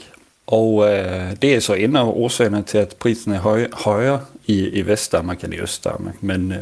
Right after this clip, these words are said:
men Vestdanmark er også forbundet til Norge, og normalt så, så plejer vi at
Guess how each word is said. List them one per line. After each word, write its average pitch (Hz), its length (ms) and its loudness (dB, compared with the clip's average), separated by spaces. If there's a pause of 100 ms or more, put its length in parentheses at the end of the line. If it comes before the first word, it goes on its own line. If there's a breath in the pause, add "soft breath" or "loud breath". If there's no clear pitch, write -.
men 92 320 -4
Vestdanmark 90 600 -2
er 92 60 0
også - 180 0
forbundet 101 500 -2
til 90 180 -4
Norge, 113 520 -2 (360)
og 98 280 0
normalt 104 560 0
så, 95 560 -2
så - 160 -2
plejer 104 340 0
vi 110 180 0
at 82 80 -4